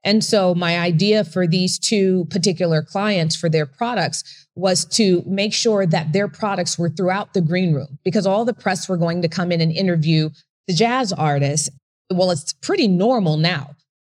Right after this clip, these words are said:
but at that time, it was something they'd never heard of. And so the clients really took a liking to me. They allowed me to do it. They allowed me to execute it.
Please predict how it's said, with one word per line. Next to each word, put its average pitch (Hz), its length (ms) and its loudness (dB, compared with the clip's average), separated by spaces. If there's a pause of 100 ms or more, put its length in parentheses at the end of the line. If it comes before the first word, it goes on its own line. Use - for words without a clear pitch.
but 202 200 -2
at 160 240 0
that 247 320 -2
time, 165 520 -2
it 220 140 -2
was 208 140 -2
something 180 320 2
they'd 190 240 2
never 139 240 0
heard 147 240 0
of. 76 100 -12 (540)
And 202 200 0
so 190 460 2
the 180 140 -2
clients 226 500 -2
really 226 460 2
took 208 180 -2
a 170 60 0
liking 202 460 0
to - 120 0
me. 147 340 0 (240)
They 185 160 2
allowed 180 440 0
me 233 140 2
to 190 100 2
do 156 200 0
it. 160 120 0
They 170 100 0
allowed 175 380 -2
me 214 120 0
to 180 160 -6
execute 156 540 -4
it. 160 180 -2